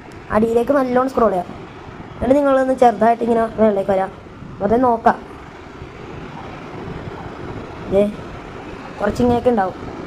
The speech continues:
ദേ, ഇതിവിടെ പുതിയൊരു സർവേ എനിക്ക് വന്നിട്ടുണ്ട്, മുപ്പത്തഞ്ചാണ് അതിൻ്റെ ഇത്. ഞാൻ കാണിച്ചു തരാം, ഇതിപ്പോൾ കംപ്ലീറ്റ് ആയി കാണിച്ചു തരാം ഗൈസ്. അങ്ങനെ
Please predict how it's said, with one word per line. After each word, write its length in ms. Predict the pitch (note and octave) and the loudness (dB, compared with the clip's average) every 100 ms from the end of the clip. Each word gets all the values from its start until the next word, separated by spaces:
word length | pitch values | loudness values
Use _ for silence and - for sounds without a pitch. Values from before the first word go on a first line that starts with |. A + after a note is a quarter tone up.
| - - - - - - - - - - - - A3 | -12 -12 -12 -14 -12 -12 -12 -12 -12 -12 -12 -2 4
ദേ, 80 | B3 | 6
ഇതിവിടെ 200 | C4 C4 C#4 | 6 4 4
പുതിയൊരു 260 | A#3+ C#4 C#4 | 4 4 6
സർവേ 200 | B3+ B3+ | 6 4
എനിക്ക് 140 | B3 B3 | 4 4
വന്നിട്ടുണ്ട്, 260 | A#3+ B3 B3+ | 4 2 2
മുപ്പത്തഞ്ചാണ് 480 | - B3+ C4+ C#4+ C4+ | 2 4 6 6 4
അതിൻ്റെ 140 | A#3+ A3 | 4 4
ഇത്. 80 | A#3 - - - - - | 0 -6 -16 -16 -16 0
ഞാൻ 100 | A3+ | 4
കാണിച്ചു 220 | B3+ A3+ A#3 | 4 6 4
തരാം, 100 | G3+ | 4
ഇതിപ്പോൾ 200 | A3 A#3 A#3 | 4 4 6
കംപ്ലീറ്റ് 240 | A#3 A3+ | 4 4
ആയി 60 | A3 | 2
കാണിച്ചു 180 | G#3 | 0
തരാം 100 | F3 - _ - | -2 -4 _ 6
ഗൈസ്. 140 | - A3+ | 10 8
അങ്ങനെ 180 | A#3+ | 8